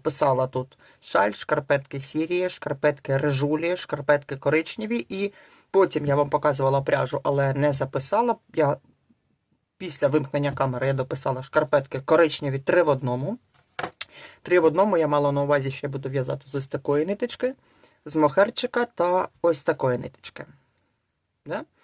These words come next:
І, е, я вам показала ниточки, але ми не записали, я потім це зробила. І давайте, мабуть, е, по списочку зараз я тут всядуся.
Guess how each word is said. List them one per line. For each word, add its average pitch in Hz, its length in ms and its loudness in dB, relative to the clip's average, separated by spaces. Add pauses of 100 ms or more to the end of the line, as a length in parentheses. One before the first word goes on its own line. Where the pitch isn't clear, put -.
(420)
І, 165 420 2
е, 135 180 0
я 160 120 4
вам 147 140 2
показала 143 420 2
ниточки, 160 380 0
але 185 240 4
ми 170 120 0
не 160 200 0
записали, 165 540 -2
я 170 220 2
потім 139 300 -6
це 139 120 -16
зробила. 127 380 -10 (240)
І 247 200 -4
давайте, 170 400 0
мабуть, 147 460 -4 (100)
е, - 20 -8 (480)
по 143 280 2
списочку 233 720 -4 (640)
зараз 131 360 -10
я 127 60 -4
тут 139 120 -8
всядуся. 175 560 -2